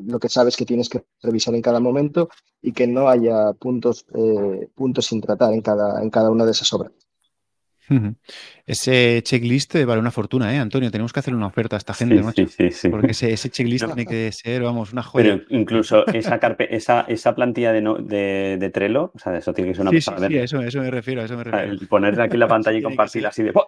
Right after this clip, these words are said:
Speaker 3: ¡Mírala! <laughs>
Speaker 2: Eso es espionaje
Speaker 1: Eso,
Speaker 2: industrial,
Speaker 1: eso lo,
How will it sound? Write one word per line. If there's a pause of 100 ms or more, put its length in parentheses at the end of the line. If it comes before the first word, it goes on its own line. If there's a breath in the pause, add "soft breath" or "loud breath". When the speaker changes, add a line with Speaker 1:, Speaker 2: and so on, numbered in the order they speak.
(140)
Speaker 3:
¡Mírala!
<laughs>
Speaker 2:
Eso
es
espionaje
Speaker 1:
Eso,
Speaker 2:
industrial,
Speaker 1:
eso
lo,